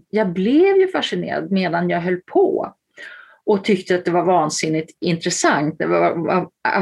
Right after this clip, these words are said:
ju mer jag liksom, eh, fann när jag, eh, letade i källor. Så att jag tänkte helt enkelt att om jag är intresse-,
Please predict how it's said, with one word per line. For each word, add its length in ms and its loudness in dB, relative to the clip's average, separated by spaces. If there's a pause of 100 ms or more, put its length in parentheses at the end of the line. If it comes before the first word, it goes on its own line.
(340)
ju 140 2
mer 280 2
jag 220 0
liksom, 560 -2 (460)
eh, 680 -4 (180)
fann 420 -2
när 240 -2
jag, 140 -4 (640)
eh, 140 0
letade 680 -2
i 80 0
källor. 380 0 (360)
Så 140 -4
att 100 -2
jag 120 0
tänkte 440 0
helt 300 2
enkelt 300 0
att 160 0
om 140 4
jag 220 6
är 40 4
intresse-, 420 -2